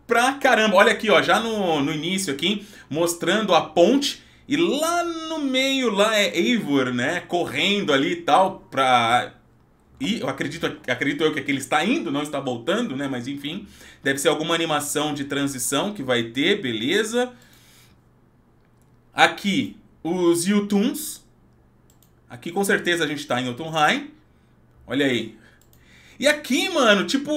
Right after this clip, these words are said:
eu não sei, eu não, como eu falei, pessoal, eu tô aprendendo, eu não, não manjo de mitologia nórdica, tá?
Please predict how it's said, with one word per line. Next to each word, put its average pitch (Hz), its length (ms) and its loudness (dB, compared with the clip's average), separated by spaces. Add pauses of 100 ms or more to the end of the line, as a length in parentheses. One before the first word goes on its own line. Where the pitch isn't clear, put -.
(380)
eu 226 100 8
não 311 120 -2
sei, 285 520 -2
eu 190 220 4
não, 247 140 -4
como 277 160 -2
eu 285 40 -2
falei, 254 260 0
pessoal, 165 280 0
eu 160 60 -2
tô 220 80 -6
aprendendo, 208 520 -4
eu - 20 -2
não, 220 240 -6
não 214 160 -4
manjo 220 380 -4
de 202 160 -6
mitologia 202 480 -2
nórdica, 165 440 -2
tá? 156 200 -2